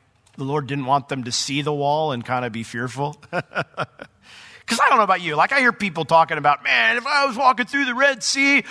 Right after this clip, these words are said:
I'd have been, like, poking the fishes, you know, whatever." Not me, man. I'd have been getting to the other side as quick as possible. I'd have been looking over and been like, "I'm gonna die in this thing <laughs> if I don't get moving."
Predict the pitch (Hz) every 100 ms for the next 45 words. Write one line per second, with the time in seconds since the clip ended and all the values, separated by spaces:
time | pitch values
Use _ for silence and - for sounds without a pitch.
0 | - - 294 277 240 233 214 175 220 240
1 | 254 226 285 262 - 262 254 220 240 247
2 | 226 247 269 269 254 - _ _ _ _
3 | _ _ _ _ _ 143 185 254 254 262
4 | 247 214 214 202 254 220 185 202 220 196
5 | 180 196 247 - 226 240 226 - 233 233
6 | 240 226 175 165 131 101 247 196 208 247
7 | 254 262 269 277 262 208 220 202 190 180
8 | - - _ _ - 107 104 110 160 196
9 | 131 127 131 165 147 156 170 185 196 180
10 | 180 185 160 143